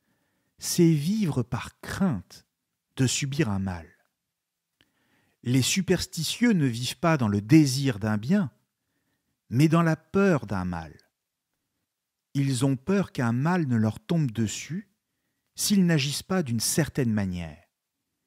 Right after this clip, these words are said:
Ils n'écoutent donc pas la raison, mais leur imagination, qui leur fait croire n'importe quoi. Ils tombent sous le charme des discours de ceux qui ont du pouvoir sur eux.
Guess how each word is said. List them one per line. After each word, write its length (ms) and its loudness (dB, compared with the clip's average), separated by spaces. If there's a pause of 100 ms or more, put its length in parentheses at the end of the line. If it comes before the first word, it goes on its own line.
(600)
Ils 200 4
n'écoutent 360 2
donc 240 0
pas 180 0
la 140 -4
raison, 540 -2 (920)
mais 180 2
leur 280 2
imagination, 840 0 (880)
qui 100 0
leur 180 4
fait 140 -4
croire 360 -4
n'importe 540 -2
quoi. 320 -20 (1200)
Ils 200 0
tombent 280 4
sous 180 -4
le 100 2
charme 540 -2 (480)
des 100 2
discours 500 0
de 140 2
ceux 320 0
qui 200 -6
ont 100 2
du 180 -8
pouvoir 680 -4
sur 300 -14
eux. 100 -20